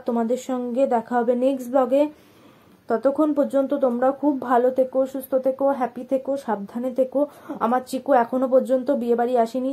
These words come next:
এই বিয়ে বাড়ি আসেনি বলছি, বাড়ি আসেনি, সে এখন বিয়ে বাড়িতেই রয়েছে পার্মানেন্টভাবে। ওখানেই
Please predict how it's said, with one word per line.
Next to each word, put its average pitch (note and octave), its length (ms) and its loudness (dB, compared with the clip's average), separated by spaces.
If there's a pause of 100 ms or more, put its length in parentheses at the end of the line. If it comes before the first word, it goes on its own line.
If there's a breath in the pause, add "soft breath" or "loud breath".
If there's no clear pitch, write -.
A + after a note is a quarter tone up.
(120)
এই A3+ 240 2
বিয়ে B3+ 240 6
বাড়ি B3 240 4
আসেনি A3+ 220 0
বলছি, G#3+ 240 -2
বাড়ি A3 360 4
আসেনি, B3+ 400 0 (600 soft breath)
সে - 140 -2
এখন B3 280 2
বিয়ে A#3 200 2
বাড়িতেই B3+ 420 0
রয়েছে A#3+ 340 2
পার্মানেন্টভাবে। A#3+ 720 2
ওখানেই B3+ 480 2